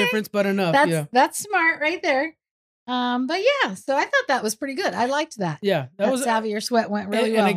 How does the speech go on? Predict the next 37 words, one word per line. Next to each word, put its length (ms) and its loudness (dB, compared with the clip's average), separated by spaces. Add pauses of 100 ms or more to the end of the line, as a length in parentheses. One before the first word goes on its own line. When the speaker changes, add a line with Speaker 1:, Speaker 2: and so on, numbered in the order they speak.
(120)
Speaker 1:
they, 100 0
they 20 4
went 240 -2
so 240 -4
quick 260 -4
that 200 -6
they 120 2
just 320 -2
erased 400 -2
all 220 -2
of 120 -2
Red's 160 0
advantage. 600 -4 (160)
'Cause, 120 -2
again, 240 -2
Red's 220 0
not 160 -2
doing 200 -2
well 200 0
in 60 -2
Speaker 2:
Yeah. 140 4
Speaker 1:
construction, 340 0
so 340 -2 (480)
it 60 -6
really 160 2
didn't 200 -2
help 180 -6
them 160 0
to, 220 2
Speaker 2:
Oh, 40 0
Speaker 1:
to 80 0
get 120 -2
Speaker 2:
true. 120 0
Speaker 1:
first. 140 2
Speaker 2:
Yeah. 120 -2 (240)
Speaker 1:
Yeah. 100 2
Speaker 2:
Yeah. 140 4